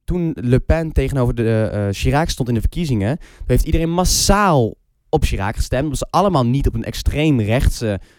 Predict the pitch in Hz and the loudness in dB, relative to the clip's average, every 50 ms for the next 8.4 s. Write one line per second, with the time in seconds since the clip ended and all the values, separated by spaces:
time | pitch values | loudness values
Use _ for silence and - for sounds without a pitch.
0 | _ _ _ _ - 104 98 95 - - - - 92 98 107 104 113 110 113 - | _ _ _ _ -6 -6 -6 -2 -2 -2 -4 -2 -6 -6 -4 -4 -4 -6 -4 -4
1 | - 107 107 113 135 180 - - - - - - - - 127 - - 156 151 151 | -4 -4 -2 -2 -4 -6 -8 -12 -20 -20 -20 -20 -10 -8 -2 0 0 2 2 2
2 | 156 143 - - - - 127 123 117 - 135 143 143 139 131 120 - - 151 165 | 2 2 0 0 0 -2 -4 -2 -2 -2 -4 -4 -2 -2 -4 -6 -2 0 2 2
3 | 175 185 165 - - 170 - - - - - - 139 131 - 160 151 139 - - | 2 2 0 2 2 2 4 4 2 2 0 -2 -2 -2 -2 0 0 0 -2 -4
4 | 110 120 113 - - 185 180 147 123 104 98 90 101 92 92 92 90 92 110 151 | -8 -6 -6 -4 -4 -2 -2 -2 -2 -2 -2 -4 -4 -6 -4 -4 -4 -6 -6 -8
5 | - - - _ _ _ _ _ _ _ - - 127 139 139 135 123 131 135 139 | -10 -16 -20 _ _ _ _ _ _ _ -10 -6 -4 -2 -2 0 0 2 2 4
6 | 147 151 139 127 117 135 160 143 135 123 - 185 185 175 147 135 131 120 - - | 4 2 0 0 0 0 4 4 4 4 4 2 2 2 2 2 0 -2 -2 0
7 | 170 170 185 180 - 104 95 95 90 117 123 127 120 131 131 123 - 131 117 110 | 0 0 0 0 0 0 0 2 0 0 0 0 -2 -2 0 0 0 0 0 2
8 | 151 160 143 - 123 120 123 120 | 0 0 0 0 -2 -2 -2 -4